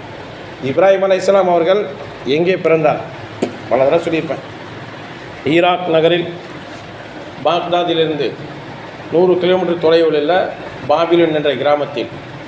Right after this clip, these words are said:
இப்ராஹிம் அலைஹிஸ்ஸலாம் அவர்கள் பிறந்தார்கள். இப்ராஹிம் அலைஹிஸ்ஸலாமுடைய கல்ச்சர்கள், மூணு நகரங்களிலே இப்ராஹிம் அலைஹிஸ்ஸலாம் அவர்கள் வாழ்ந்தார்கள். இந்த ஷாம் தேசம்,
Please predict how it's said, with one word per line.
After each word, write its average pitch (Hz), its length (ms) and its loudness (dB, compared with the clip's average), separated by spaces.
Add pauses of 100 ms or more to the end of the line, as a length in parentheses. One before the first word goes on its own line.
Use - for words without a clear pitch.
(560)
இப்ராஹிம் 156 320 2
அலைஹிஸ்ஸலாம் 139 420 2
அவர்கள் 123 340 0
பிறந்தார்கள். 107 440 0 (960)
இப்ராஹிம் 196 420 4
அலைஹிஸ்ஸலாமுடைய 185 680 2 (200)
கல்ச்சர்கள், 180 480 0 (1600)
மூணு 220 280 4
நகரங்களிலே 208 640 2
இப்ராஹிம் 190 280 2
அலைஹிஸ்ஸலாம் 175 320 2
அவர்கள் 160 240 2
வாழ்ந்தார்கள். 156 420 2 (1200)
இந்த 175 140 2 (180)
ஷாம் 196 260 4
தேசம், 175 380 2